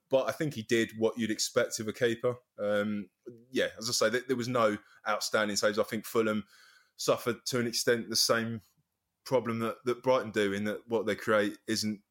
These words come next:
isn't finished by, by their strikers.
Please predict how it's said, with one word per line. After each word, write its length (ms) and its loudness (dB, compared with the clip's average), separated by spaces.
isn't 280 -4
finished 480 -2
by, 280 6
by 140 4
their 120 2
strikers. 680 -2